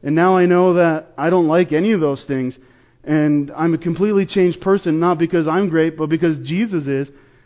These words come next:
and putting your faith in him. There's no other way to explain that. And that's a huge testimony that Jesus is the Christ.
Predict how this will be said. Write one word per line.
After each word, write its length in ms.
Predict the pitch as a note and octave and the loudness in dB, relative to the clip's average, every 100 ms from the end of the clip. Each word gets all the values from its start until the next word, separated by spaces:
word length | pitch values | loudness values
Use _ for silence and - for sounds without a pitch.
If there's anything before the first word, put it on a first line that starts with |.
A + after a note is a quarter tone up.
| _ | _
and 180 | - E3 | -2 -2
putting 400 | E3+ F3+ F3 E3 | 2 2 2 0
your 100 | D#3 | -2
faith 280 | - F3 E3 | -2 -2 0
in 100 | D3+ | 2
him. 160 | E3+ D#3 | 2 0
There's 160 | D3+ | 0
no 160 | F3 G#3+ | 0 2
other 140 | F#3+ | 4
way 340 | E3+ F3 E3+ D#3+ - - _ - | 4 4 2 0 -8 -20 _ -2
to 100 | F3+ | 0
explain 680 | D#3 - - D#3 F3 A3 F3 | 0 -2 -8 -2 2 2 0
that. 300 | C3 A#2+ E3 | -2 -6 -2
And 340 | D#3+ D#3+ D#3 | 0 2 2
that's 240 | E3+ F3+ | 0 0
a 60 | E3+ | -2
huge 320 | D3 G#3 F#3 | -2 -2 -2
testimony 520 | - F3 F3 D#3+ D3+ D#3+ | -2 -2 -2 -4 0 0
that 200 | D3 C#3 | -2 -4
Jesus 420 | F#3 D#3+ E3 D3+ - _ _ - | -4 -2 -4 -6 -16 _ _ -2
is 180 | E3+ | -2
the 80 | C3+ | -2
Christ. 540 | B2+ E3+ E3+ C3 - | -6 -2 0 -2 -8